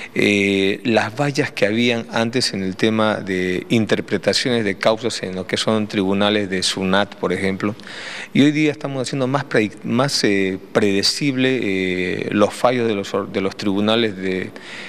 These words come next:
eh, de la sunat, por ejemplo, eh, pero también nosotros estamos, eh,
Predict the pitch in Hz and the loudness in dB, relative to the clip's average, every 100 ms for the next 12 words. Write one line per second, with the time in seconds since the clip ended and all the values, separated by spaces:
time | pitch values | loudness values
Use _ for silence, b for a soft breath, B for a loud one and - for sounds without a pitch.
0 | B - 95 92 87 87 - 92 98 92 | B 0 2 2 0 -4 -6 0 2 2
1 | - 110 120 131 113 117 113 127 170 - | 2 0 2 0 0 -2 -2 -4 -6 -12
2 | B B B - 110 101 98 120 117 120 | B B B 0 2 2 2 2 2 -2
3 | 123 143 165 - B B B - 123 107 | 0 0 -2 -10 B B B -4 0 2
4 | 147 135 - 135 131 135 - - 113 98 | 0 0 0 0 0 -4 -6 -2 0 2
5 | 95 92 | 0 -2